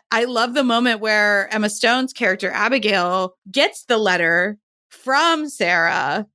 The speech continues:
and burns it, but she cries while she's doing that. It's this weird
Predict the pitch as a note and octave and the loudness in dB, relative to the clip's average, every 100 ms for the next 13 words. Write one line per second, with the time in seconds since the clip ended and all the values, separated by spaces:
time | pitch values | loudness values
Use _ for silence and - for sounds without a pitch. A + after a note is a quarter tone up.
0 | _ _ - A3+ G#3+ G#3+ G3 F#3+ F#3+ G3 | _ _ -2 0 0 0 0 0 0 -2
1 | - F#3+ F3+ - A3 - A#3 A#3 F#3 E3+ | 0 -2 0 0 -2 -2 0 0 0 -4
2 | F#3+ F#3 F#3 F3+ E3 D#3 - F3 - G3 | -8 -10 -4 0 0 0 -4 -6 -4 -2
3 | F3 E3 E3 F3 - - _ _ - A3 | -2 -6 -8 -6 -6 -10 _ _ -4 0
4 | A#3 A#3+ A3 - F3+ G3 A#3+ B3+ C4 A3+ | 0 0 -4 -12 -8 -2 0 4 2 0
5 | G3 | -4